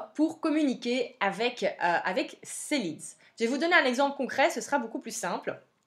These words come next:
Il y a une web entrepreneur que je suis depuis, euh, depuis plusieurs mois qui s'appelle Ali Björk.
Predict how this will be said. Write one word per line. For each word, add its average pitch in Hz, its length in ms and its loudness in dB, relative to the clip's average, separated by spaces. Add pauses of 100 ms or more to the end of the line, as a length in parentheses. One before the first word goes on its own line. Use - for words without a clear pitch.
(340)
Il 233 60 -2
y 269 60 10
a - 20 12
une 269 120 8
web 294 260 10
entrepreneur 247 720 2
que 202 100 -6
je 180 160 -4
suis 220 300 -6
depuis, 180 340 -6
euh, 160 300 0
depuis 156 180 -12
plusieurs 220 340 -2
mois 214 140 0
qui 226 60 -8
s'appelle 185 440 0
Ali 185 460 -2
Björk. 226 360 0